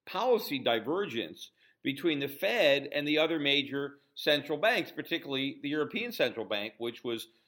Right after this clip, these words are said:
stuck with negative interest rates, they were still doing a quantitative easing. And so the divergence was supposed to be that the Federal Reserve was tightening while the E C B was easing.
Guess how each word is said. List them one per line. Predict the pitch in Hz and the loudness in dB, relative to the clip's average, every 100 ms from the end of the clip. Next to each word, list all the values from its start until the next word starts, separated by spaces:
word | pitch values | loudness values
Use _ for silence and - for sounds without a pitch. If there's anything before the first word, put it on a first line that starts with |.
| _ | _
stuck | - - 165 143 | -6 4 4 4
with | 120 98 | -2 0
negative | 131 185 190 160 | 2 4 4 4
interest | 143 143 147 139 - | 2 0 -6 -6 -2
rates, | 135 131 131 - _ _ | 2 2 0 -6 _ _
they | - 113 | -2 0
were | 110 | -2
still | - 190 202 | -2 2 2
doing | 170 165 147 | 4 2 2
a | |
quantitative | - 147 139 131 135 123 123 | -2 -2 -2 -2 -2 -2 -4
easing. | 120 120 117 117 117 _ _ - - | -6 -4 -4 -4 -6 _ _ -20 -4
And | 139 | -4
so | 135 170 156 | 0 4 4
the | 143 | 4
divergence | 139 135 131 180 262 220 143 135 | 4 4 4 2 2 2 0 0
was | 143 135 | -4 -4
supposed | 160 156 147 151 | -6 0 0 0
to | 151 | -6
be | 131 139 131 - _ _ | -2 -2 -2 -6 _ _
that | 143 143 | 2 2
the | 131 | -2
Federal | - 180 175 | 0 2 2
Reserve | 156 120 165 226 202 151 147 - - | 0 0 -4 -2 2 0 0 -10 -8
was | 131 127 | -4 -4
tightening | - - 214 262 131 110 98 127 - _ _ _ _ | -6 -4 -2 -2 -4 -8 -8 -10 -16 _ _ _ _
while | 131 147 156 156 | 2 4 4 2
the | 151 165 | 0 -4
E | 202 | -8
C | 202 - 165 | -6 -6 -6
B | 143 165 156 | -4 -2 -2
was | 135 139 - | -2 -4 -8
easing. | 214 254 226 120 85 | -10 -6 -6 -8 -12